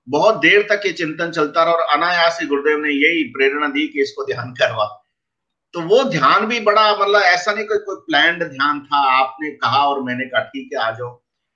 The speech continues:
वो ध्यान जो video जो बना, वो भी interestingly आप सारे scientific perspective उस पे लगा लो।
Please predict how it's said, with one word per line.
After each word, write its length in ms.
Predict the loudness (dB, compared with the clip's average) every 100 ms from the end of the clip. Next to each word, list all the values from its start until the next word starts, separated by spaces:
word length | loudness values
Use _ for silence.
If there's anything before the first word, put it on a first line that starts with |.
| _ _ -12
वो 220 | -2 2
ध्यान 380 | 2 4 2 4
जो 360 | 4 4 2 0
video 300 | 2 4 4
जो 120 | 4 2
बना, 480 | 2 4 6 4
वो 220 | 2 -4 -2
भी 160 | -2
interestingly 1000 | -2 -4 -6 -6 -10 -4 -4 -4 -10 _ _ _ _ _ 0
आप 220 | 2 0
सारे 400 | -2 2 4 2
scientific 520 | 0 -4 -2 -4 -4
perspective 540 | -10 -8 -4 -4 -4 -8
उस 140 | -6
पे 100 | -4
लगा 280 | -2 -2 -4
लो। 220 | -8